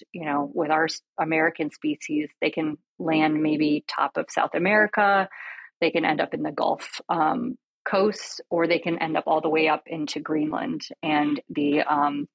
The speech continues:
northern Canada. So they, they drift on the ocean in that leptocephali stage. And then when they get close to, um, the continental shelves in, in those areas and into, um,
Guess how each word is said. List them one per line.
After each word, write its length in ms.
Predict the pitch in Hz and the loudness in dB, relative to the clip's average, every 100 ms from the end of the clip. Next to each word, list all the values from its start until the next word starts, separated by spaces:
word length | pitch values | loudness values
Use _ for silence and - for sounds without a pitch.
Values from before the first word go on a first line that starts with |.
| _ - _ _ - | _ -14 _ _ -6
northern 440 | 170 160 156 147 | 0 2 2 0
Canada. 520 | - 151 151 - - 156 | 0 0 0 0 -2 -2
So 380 | - 151 147 - - - - 170 | 2 4 2 -2 -14 -18 -12 -4
they, 500 | 170 170 170 170 - | 4 6 6 4 2
they 180 | 175 165 | 2 2
drift 380 | 175 190 202 214 | 4 2 4 0
on 120 | 180 | 2
the 140 | 165 | 2
ocean 360 | 160 170 196 185 | 2 2 0 0
in 120 | 165 | 2
that 160 | 156 165 | 0 2
leptocephali 800 | 156 - 156 165 156 180 180 180 | 0 0 0 0 0 0 0 -2
stage. 460 | - 202 208 - - | -4 -4 -4 -8 -10
And 120 | 175 | -4
then 140 | 170 175 | -2 -2
when 120 | 165 | 0
they 160 | 165 | -2
get 200 | 151 170 - _ | 0 -2 -2 _
close 480 | - 208 214 - - - | -2 0 0 -4 -12 -2
to, 460 | 180 170 165 160 165 | 2 4 4 2 2
um, 460 | 165 156 151 147 160 _ - _ _ | 2 2 2 0 -6 _ -20 _ _
the 120 | 175 | -2
continental 520 | 160 170 175 170 170 | 2 0 2 -2 -2
shelves 460 | 170 208 202 208 202 | 0 2 2 0 -4
in, 240 | 208 196 - | -2 -4 -6
in 100 | 196 | -2
those 200 | 190 185 | 0 0
areas 580 | 185 190 190 190 190 - - | 0 0 2 2 0 -6 -6
and 300 | 180 165 165 | -2 -2 -2
into, 720 | 175 165 160 170 160 160 156 160 | -2 -4 -2 0 2 2 0 -2
um, 480 | - 156 147 160 | -2 0 -2 -4